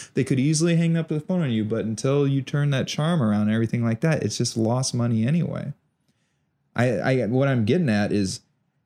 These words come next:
dial the phone. I get into that too. I get, I get to the point where we're like, we, we've grown to be a seven-figure agency, and I'm just like, "I'm gonna let it all come to me." <laughs>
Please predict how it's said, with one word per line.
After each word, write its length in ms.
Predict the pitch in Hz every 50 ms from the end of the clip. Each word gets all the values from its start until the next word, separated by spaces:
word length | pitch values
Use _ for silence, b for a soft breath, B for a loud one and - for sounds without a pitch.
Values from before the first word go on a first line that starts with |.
| _ _ _ _ _ _ _ _ _ _ _ _ _ -
dial 420 | 120 117 123 131 139 151 151 151
the 80 | 139 131
phone. 300 | - - - 160 165 113
I 100 | 104 117
get 180 | 165 226 220
into 280 | 151 139 117 101 - 131
that 240 | 123 117 - - -
too. 340 | - - 214 165 92 - - - _ _ _ _ _ _ _
I 140 | - 131 156
get, 340 | 170 214 190 - - - - -
I 140 | 135 147 180
get 140 | 202 165
to 100 | - 156
the 100 | 127 -
point 220 | - 135 135 127 107
where 100 | 120 120
we're 200 | 117 117 123 120
like, 200 | 117 117 110 -
we, 140 | - 127 -
we've 300 | - - 131 123 110 107
grown 560 | - 120 123 123 123 127 127 123 123 120 120 - _ _ _ _ _ _ _ _ _ _ _ _ - -
to 60 | 123
be 100 | 127 131
a 40 | 117
seven-figure 560 | - 135 127 123 120 113 - 131 120 113 110
agency, 480 | 110 117 131 127 123 123 - - 117
and 80 | 110 104
I'm 140 | 104 107 110
just 160 | 104 98 -
like, 220 | 104 104 101 92 - - _ _ _ _ _ _ _ _ _ _ _ _ _ _ _ _ _ _ _ _ _ _ - - - _ _ _ _ _ _ _ _ _ -
"I'm 200 | 120 131 143 147
gonna 160 | 147 139 131
let 180 | 120 113 110 110
it 120 | 107 104
all 180 | 104 107 104 98
come 300 | - - 110 104 98 95
to 60 | 92
me." 500 | 87 95 98 98 98 95 - - - - -
<laughs> 60 | -